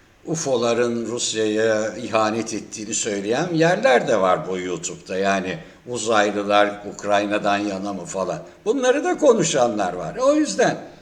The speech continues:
ben realist olarak devam edeceğim. Şimdi Ukrayna'nın kurtardığı bölge toplamı altı bin kilometre kareye vardı.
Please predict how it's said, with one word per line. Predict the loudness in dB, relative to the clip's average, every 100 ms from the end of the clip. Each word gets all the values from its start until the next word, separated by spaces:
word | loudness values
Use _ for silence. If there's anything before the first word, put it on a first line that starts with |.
| -12
ben | -6 -2 0 2
realist | 6 6 6 0 -2 -8 -4
olarak | 0 2 2 0 0
devam | 2 4 2 -2
edeceğim. | -8 -8 -6 -8 -10 -20 -12
Şimdi | -8 -2 0
Ukrayna'nın | 0 2 2 4 4 2 -2 -18 -16 -2 0 0 -2 -6
kurtardığı | -6 0 4 4 2 -2 -2 2
bölge | 2 2 2 2 2 -4 -16 -20 -20 _ _ _ _ _ _ _ _ _ _ -4
toplamı | 0 0 0 2 2 2
altı | 4 4 2 -4 -4
bin | -6 -6
kilometre | -4 0 0 0 -4 -4 -4 -2
kareye | -2 0 2 2 0
vardı. | -4 -8 -12